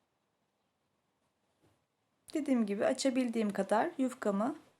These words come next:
açtım. Ve daha sonra açtığım yufkaları bir bezin üzerine, çok da kurutmayın arkadaşlar, serdim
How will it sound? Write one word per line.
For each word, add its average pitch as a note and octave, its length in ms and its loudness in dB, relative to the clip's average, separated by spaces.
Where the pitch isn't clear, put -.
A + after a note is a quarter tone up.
açtım. C4+ 580 2
Ve C4 100 4
daha C4+ 240 6
sonra A3 580 0
açtığım C4+ 440 4
yufkaları A3+ 640 4
bir C4 140 -2
bezin C4 240 6
üzerine, A3+ 580 4
çok C#4 240 -4
da C#4 60 0
kurutmayın C4+ 520 2
arkadaşlar, G#3 760 4
serdim D4+ 600 6